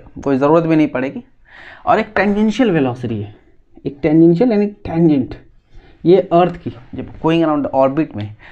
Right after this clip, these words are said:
टेंजेंशियल वेलोसिटी क्या है, वी है हमारी, यानी कि जब ये मूव कर रही थी तो इस पॉइंट पे एक टेंजेंट ले, एक किसी आर्क पे एक ऐसा लाइन हो जो एक पॉइंट को टच करता है, उसको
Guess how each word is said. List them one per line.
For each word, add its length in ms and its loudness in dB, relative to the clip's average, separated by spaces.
टेंजेंशियल 520 0
वेलोसिटी 360 -4
क्या 160 -2
है, 60 2
वी 420 2
है 340 -6
हमारी, 260 -4
यानी 800 -8
कि 120 -4
जब 240 -2
ये 140 0
मूव 300 2
कर 180 -2
रही 100 -4
थी 180 -6
तो 180 -16
इस 160 -6
पॉइंट 420 -2
पे 400 0
एक 220 -8
टेंजेंट 460 -4
ले, 120 0
एक 280 -2
किसी 180 -6
आर्क 280 0
पे 60 -4
एक 360 0
ऐसा 220 0
लाइन 260 2
हो 60 2
जो 220 -4
एक 260 0
पॉइंट 200 -2
को 60 -2
टच 260 -6
करता 200 -10
है, 40 -8
उसको 120 -14